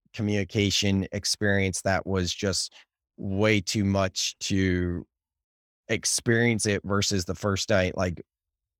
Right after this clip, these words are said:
realize that's the thing, if that makes sense. I go deeper in the book. Anyway, integrated that by doing a psilocybin ceremony for healing two weeks later. At the time, I didn't know you could use mushrooms in ceremony for, like, healing and transformation.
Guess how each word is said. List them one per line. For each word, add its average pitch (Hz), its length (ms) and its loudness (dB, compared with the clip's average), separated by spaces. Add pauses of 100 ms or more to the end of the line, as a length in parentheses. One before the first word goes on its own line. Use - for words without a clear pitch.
realize 101 560 4
that's - 280 -10
the - 140 -12
thing, 90 220 -10
if - 80 -12
that 90 180 2
makes 57 220 -6
sense. - 380 -6
I 120 80 0
go 143 120 6
deeper 117 280 2
in 92 80 0
the 87 60 -4
book. 69 280 -6
Anyway, 117 520 6 (800)
integrated 139 560 4
that 110 280 0
by 104 460 2 (180)
doing 123 260 4
a 107 40 0
psilocybin 110 840 2
ceremony 101 680 2
for 90 180 -8
healing 123 460 4
two 110 240 0
weeks 98 260 0
later. 107 400 2 (680)
At 104 80 -10
the - 80 -12
time, 135 440 2
I 117 120 -2
didn't 117 220 0
know 113 140 4
you 117 180 2
could 98 180 -2
use 98 280 2
mushrooms 95 540 0
in 92 120 -4
ceremony 95 680 2
for, 107 340 2
like, 92 240 0
healing 101 440 0
and 90 100 -2
transformation. 98 800 -2